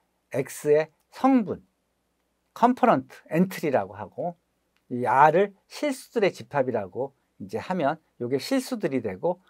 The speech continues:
요것은 알엔 안에 있는 하나의 벡터, A 벡터로 이렇게 이해할 수 있습니다. 요것들은, 어, 엔트리 또는 컴포넌트라고 할 수 있고요.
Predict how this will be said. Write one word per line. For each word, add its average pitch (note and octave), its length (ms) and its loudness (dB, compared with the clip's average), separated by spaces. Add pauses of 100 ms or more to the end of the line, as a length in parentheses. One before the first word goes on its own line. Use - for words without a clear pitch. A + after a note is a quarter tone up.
(200)
요것은 C3 540 -2 (100)
알엔 C#3 580 4
안에 C3+ 300 2
있는 D#3 440 -6
하나의 F3+ 360 2
벡터, - 340 -14 (200)
A E3+ 320 0 (480)
벡터로 - 720 -8
이렇게 A2+ 260 -12
이해할 G#2 280 -10
수 - 140 -20
있습니다. E2+ 560 -20 (300)
요것들은, A2+ 500 -12 (400)
어, F2+ 300 -18 (280)
엔트리 A#2+ 540 -12 (180)
또는 F#2+ 260 -20 (100)
컴포넌트라고 A#2+ 760 -10 (360)
할 - 120 -20
수 - 160 -20
있고요. G#2+ 320 -20